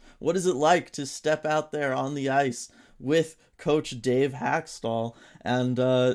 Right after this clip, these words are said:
I don't know if he screamed at you, yelled at you, you know, berated you, belittled you in front of everybody. I don't, I don't know what his coaching style is like,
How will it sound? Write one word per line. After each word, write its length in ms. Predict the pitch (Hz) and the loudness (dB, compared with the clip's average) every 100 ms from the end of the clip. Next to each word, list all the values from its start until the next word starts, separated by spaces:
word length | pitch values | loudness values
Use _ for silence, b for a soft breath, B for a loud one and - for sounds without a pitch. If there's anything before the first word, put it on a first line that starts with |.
| - | 0
I 80 | 135 | 0
don't 140 | 156 | 2
know 120 | 127 | 2
if 120 | 120 | 2
he 80 | 117 | -2
screamed 500 | - - 123 127 139 | -6 -2 0 0 0
at 200 | 135 - | -4 -4
you, 360 | 127 131 131 123 b b | -2 0 -2 -6 b b
yelled 280 | 117 123 120 | 0 0 -2
at 200 | 120 - | -6 -6
you, 380 | 127 123 120 - b b | -2 -2 -4 -10 b b
you 100 | - | -6
know, 100 | 113 | -4
berated 600 | 98 120 117 123 127 120 | -2 0 2 4 2 -2
you, 260 | 117 123 127 | -2 -2 -2
belittled 440 | 120 120 135 127 | 0 0 2 0
you 160 | 120 127 | 0 0
in 80 | 120 | 0
front 240 | 127 123 | -2 -2
of 80 | 120 | -2
everybody. 500 | 123 127 120 120 120 | -2 -2 -2 -2 0
I 80 | 117 | -2
don't, 240 | 117 - - | -4 -8 -4
I 80 | 120 | -2
don't 160 | 123 | 0
know 300 | 120 120 117 120 | 0 0 -2 -2
what 160 | 120 | -4
his 140 | 117 - | -4 -4
coaching 340 | 113 113 120 | -6 -4 -8
style 320 | - 110 104 | -4 -4 -4
is 140 | 104 98 | -4 -6
like, 340 | 104 104 | -6 -6